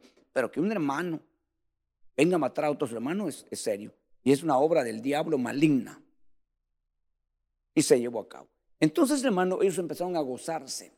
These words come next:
y a regocijarse. Ya lo hemos visto. No estamos hablando de los moabitas ni los amonitas, porque esos son familiares lejanos,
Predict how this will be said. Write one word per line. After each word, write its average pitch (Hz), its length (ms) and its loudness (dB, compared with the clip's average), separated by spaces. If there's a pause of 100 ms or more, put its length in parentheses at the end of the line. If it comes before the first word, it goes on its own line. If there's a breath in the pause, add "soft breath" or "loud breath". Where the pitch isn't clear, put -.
(580)
y 123 120 4
a 113 60 6
regocijarse. 117 640 -6
Ya - 80 -6
lo 381 100 -10
hemos 339 180 -2
visto. - 320 -10 (1900)
No 226 60 12
estamos 311 280 12
hablando 226 240 6
de 226 60 6
los 190 100 8
moabitas 170 520 4
ni 170 80 2
los 151 240 0
amonitas, 156 920 -2
porque 143 220 -6
esos 151 180 -8
son 170 200 -4
familiares 147 520 0
lejanos, 151 680 -4